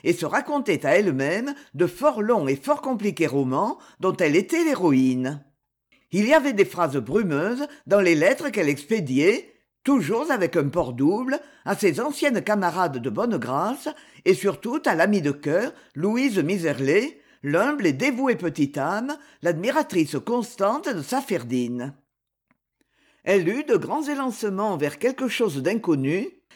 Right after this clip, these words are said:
des désirs mal définis, et puis, comme un vague mécontentement. C'était donc cela, l'état tant souhaité de grandes personnes. Ce serait éternellement cela, jusqu'au bout, et rien d'autre.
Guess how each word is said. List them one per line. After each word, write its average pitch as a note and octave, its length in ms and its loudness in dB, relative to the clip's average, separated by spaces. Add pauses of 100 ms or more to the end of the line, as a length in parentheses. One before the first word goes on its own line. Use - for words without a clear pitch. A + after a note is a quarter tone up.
des F#3 100 8
désirs G#3 460 0
mal A3 200 0
définis, C#3+ 680 -2 (180)
et G#3+ 120 4
puis, A3 560 -2
comme G3+ 180 2
un D#3+ 80 0
vague A#3+ 420 -2
mécontentement. E3+ 1160 -2 (680)
C'était C#4 300 2
donc F3 220 4
cela, D3+ 500 0 (240)
l'état A#3+ 480 2
tant D4+ 300 0
souhaité G#3 500 4
de C#3 100 -2
grandes A3+ 300 0
personnes. E3+ 760 -2 (600)
Ce G#3 140 2
serait G#3+ 340 2
éternellement B3 720 0
cela, D3 500 0 (220)
jusqu'au A3+ 480 0
bout, G3 340 0 (140)
et F#3+ 100 0
rien G#3+ 300 4
d'autre. G#3+ 600 0